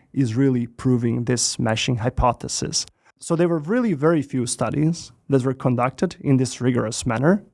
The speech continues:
None really prove this hypothesis. So we have no single evidence. But even beyond that, just to determine what would be the learning styles of people,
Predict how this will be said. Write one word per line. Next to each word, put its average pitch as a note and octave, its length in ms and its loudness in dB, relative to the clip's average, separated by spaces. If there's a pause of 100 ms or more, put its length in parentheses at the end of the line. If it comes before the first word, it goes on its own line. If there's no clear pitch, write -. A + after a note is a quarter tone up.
(160)
None D3+ 560 -2
really D3 380 0 (220)
prove C3 240 4
this A2+ 160 -4
hypothesis. B2 600 -4
So D3 140 0
we C#3+ 120 2
have D3 120 -4
no E3 260 2
single D#3 440 -2
evidence. A2+ 480 -6 (320)
But F3 100 -2
even A#3+ 400 0
beyond F#3 440 -2
that, - 360 -10 (280)
just G#3 200 2
to G3 80 0
determine E3 680 0
what D#3+ 160 4
would E3 120 0
be C#3+ 120 0
the B2+ 320 -2 (220)
learning C#3+ 320 0
styles B2 600 -4 (320)
of A#2 320 2
people, F3+ 540 2